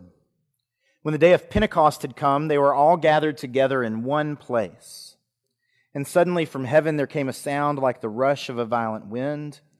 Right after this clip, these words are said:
and it filled the entire house where they were sitting. Divided tongues as of fire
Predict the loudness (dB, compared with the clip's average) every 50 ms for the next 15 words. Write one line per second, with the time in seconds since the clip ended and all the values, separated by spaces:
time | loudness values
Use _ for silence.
0 | _ _ _ _ _ -8 -6 -6 -6 -8 -6 0 2 2 4 4 2 0 0 -2
1 | -2 -4 -6 -8 -8 -6 -2 0 0 0 0 -2 -2 -2 -2 -2 -2 -4 -4 -4
2 | -2 -2 -2 -2 -2 -6 -8 -8 -8 -6 -6 -6 -8 -10 -16 _ _ _ _ _
3 | -4 -4 0 2 2 4 4 2 2 0 -2 -4 -8 -10 -4 -2 0 0 0 0
4 | -2 -2 0 0 0 0 -2 -8 -8 -8 -6 -4 -4 -4 -4 -4 -6 -6 -6 -6
5 | -8